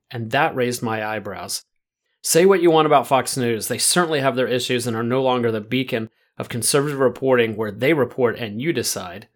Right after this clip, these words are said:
But they also seem more careful than other outlets to search for the truth of a story before actually reporting it.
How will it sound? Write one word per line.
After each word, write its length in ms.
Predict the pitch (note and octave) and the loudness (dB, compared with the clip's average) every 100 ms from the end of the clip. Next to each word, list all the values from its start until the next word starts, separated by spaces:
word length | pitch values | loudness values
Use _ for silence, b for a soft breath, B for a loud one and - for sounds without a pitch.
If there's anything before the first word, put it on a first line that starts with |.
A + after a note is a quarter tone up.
| _ _ _ _ _ _ | _ _ _ _ _ _
But 100 | B2 | -4
they 140 | B2+ E3 | 0 2
also 200 | A#3+ - | 2 4
seem 280 | - D#3+ C#3 | 0 0 0
more 160 | D3+ | 0
careful 420 | - - C#3+ C#3 | 0 0 0 2
than 160 | A#2 A#2 | -2 0
other 220 | A#2+ B2+ | 2 2
outlets 360 | A2+ A#2+ G#2 - | 2 0 -2 -6
to 80 | A2+ | -2
search 260 | - C3 B2 | -2 -2 -4
for 140 | E3 | -4
the 80 | D3 | -4
truth 240 | - C3 | -4 -4
of 80 | B2+ | -2
a 40 | |
story 480 | B2 - C3 A2+ A2 - _ _ | -2 0 0 0 -2 -8 _ _
before 340 | A2+ - C3 - | -12 0 0 0
actually 380 | A#2+ - A#2+ | -4 -2 -2
reporting 480 | A2 G#2 - A#2 G#2+ | -2 -4 -4 -2 -2
it. 160 | G2 | -10